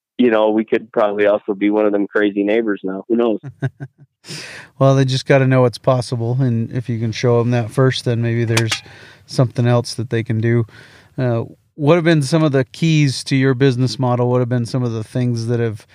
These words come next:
Speaker 2: that you have relied on, uh, throughout your time of, of managing cows? Um,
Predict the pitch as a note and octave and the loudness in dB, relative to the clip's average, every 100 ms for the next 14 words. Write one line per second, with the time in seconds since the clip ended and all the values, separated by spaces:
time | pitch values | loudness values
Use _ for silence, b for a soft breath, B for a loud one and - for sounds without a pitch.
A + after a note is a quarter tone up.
0 | b b _ A#2+ A#2 C3 B2+ B2 A#2 A#2 | b b _ -6 0 0 2 2 0 -4
1 | - B2+ B2 A#2+ A#2+ A#2+ A#2+ A#2 A#2 A#2 | -6 -2 0 2 2 4 2 0 0 -2
2 | A#2 b b b b B2+ A#2+ A#2 A#2 A2+ | -4 b b b b -6 -2 0 -2 -4
3 | - - - B2 A#2 A#2 A2 A#2 A#2 G#2+ | -8 -12 -4 0 2 2 0 -2 -4 -2
4 | B2+ A#2 A#2 A2 G#2+ - - A2+ A#2+ B2+ | -2 0 -2 -4 -8 -10 -8 -4 0 2
5 | B2+ A2+ A#2 A2+ C3+ A#2+ A#2+ A#2+ A2+ - | 0 -2 -4 -2 2 4 4 2 0 -10
6 | b b b _ A#2+ A#2 A2+ A2 B2+ | b b b _ -6 -4 -6 -8 -10